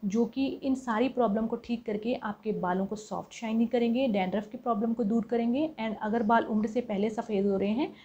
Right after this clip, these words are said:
तो उनको भी ठीक करेंगे। तो जिन प्रोडक्ट्स की मैं बात कर रही हूँ वो है ये ट्राइकॉन के कुछ प्रोडक्ट,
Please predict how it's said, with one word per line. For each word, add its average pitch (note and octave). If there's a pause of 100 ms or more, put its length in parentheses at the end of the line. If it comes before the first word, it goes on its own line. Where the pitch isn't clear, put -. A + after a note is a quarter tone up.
(140)
तो -
उनको A3+
भी G#3
ठीक G#3
करेंगे। F3 (520)
तो C4+
जिन C4+
प्रोडक्ट्स C#4
की C4
मैं B3+
बात G3
कर G#3+
रही G#3
हूँ D#4 (420)
वो A3
है C4 (280)
ये C4
ट्राइकॉन G#3
के G#3+
कुछ G#3+
प्रोडक्ट, G3+